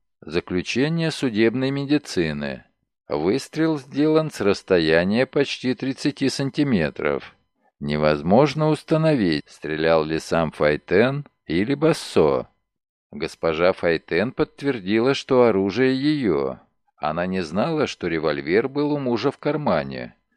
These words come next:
Обычно он лежит заряженный в её комнате. Допрос на бульваре Батиньоль. Квартира самая обыкновенная, никакой роскоши,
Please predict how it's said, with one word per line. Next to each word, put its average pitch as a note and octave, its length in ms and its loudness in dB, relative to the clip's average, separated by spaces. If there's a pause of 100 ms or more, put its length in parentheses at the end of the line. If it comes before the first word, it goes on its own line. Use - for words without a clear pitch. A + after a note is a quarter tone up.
(160)
Обычно F2+ 680 -2
он E2 160 -2
лежит E2 400 0
заряженный D#2 800 0
в C#3 60 -14
её G2+ 380 0
комнате. G#2+ 840 0 (580)
Допрос C#2+ 720 -4
на D3 120 -4
бульваре B2+ 500 2
Батиньоль. G#2 840 -4 (600)
Квартира A#2+ 680 -6
самая E2 480 -2
обыкновенная, F#2 1160 -6
никакой C#2+ 640 -4
роскоши, A2 880 -4